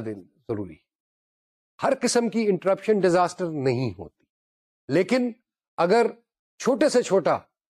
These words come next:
بھی کوئی انسیڈنٹ ہو، اس کو اگر ہم صحیح وقت پہ اور پراپر طریقے سے اگر اس کو ہم روک لیں،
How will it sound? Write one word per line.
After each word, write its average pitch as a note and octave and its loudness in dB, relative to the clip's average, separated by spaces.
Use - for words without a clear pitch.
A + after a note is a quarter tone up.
بھی A3 2
کوئی G3 2
انسیڈنٹ E3 0
ہو، F#2+ -12
اس C4 -2
کو - 2
اگر F3+ 2
ہم F3+ 0
صحیح A#3 2
وقت - -2
پہ - -18
اور F#3 4
پراپر G3 0
طریقے D#3+ 2
سے A#2 -6
اگر E3 2
اس E3 -4
کو B2 -4
ہم D3 0
روک F#3+ 0
لیں، A#2+ -2